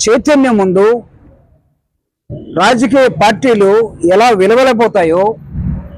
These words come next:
ఈరోజు జగన్మోహన్ రెడ్డి గారు బయటకు వస్తే, ప్రజా సమస్యల్ని ఒక్కసారి అలా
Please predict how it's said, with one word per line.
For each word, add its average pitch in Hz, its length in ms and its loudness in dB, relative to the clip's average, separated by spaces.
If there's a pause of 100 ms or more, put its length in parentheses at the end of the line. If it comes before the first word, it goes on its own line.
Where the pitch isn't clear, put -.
(200)
ఈరోజు 240 300 2 (120)
జగన్మోహన్ 247 480 2
రెడ్డి 226 180 2
గారు 220 220 2
బయటకు 214 360 2
వస్తే, 202 280 -2 (1400)
ప్రజా 214 260 2 (160)
సమస్యల్ని 233 540 0 (260)
ఒక్కసారి 226 520 0 (680)
అలా 220 140 2